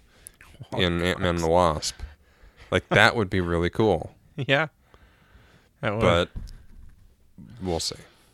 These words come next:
Speaker 1: Yeah.
Speaker 2: I
Speaker 1: And
Speaker 2: have a
Speaker 1: I
Speaker 2: lot of hope.
Speaker 1: Yeah, I, and like you said, I do hope they're very more serious with him, because he was. He was,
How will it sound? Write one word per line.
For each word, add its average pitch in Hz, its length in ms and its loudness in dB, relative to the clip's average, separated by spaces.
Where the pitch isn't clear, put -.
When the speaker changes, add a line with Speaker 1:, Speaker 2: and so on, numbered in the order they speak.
Speaker 1:
Yeah. 139 240 4
Speaker 2:
I 107 100 0
Speaker 1:
And 127 60 8
Speaker 2:
have 160 80 4
a 165 40 8
Speaker 1:
I 165 40 10
Speaker 2:
lot 127 100 8
of 95 120 4
hope. - 340 -6
Speaker 1:
Yeah, 135 300 6
I, 143 140 6
and 160 240 4
like 147 220 2
you 127 60 -2
said, 110 200 2
I 113 80 4
do 131 160 2
hope 127 140 2
they're 107 260 2
very 104 340 -2
more 104 220 -2
serious 101 580 -2
with 98 140 -6
him, 98 200 -4
because 104 400 -4
he 143 120 -2
was. 131 380 0
He 120 60 0
was, 120 280 -2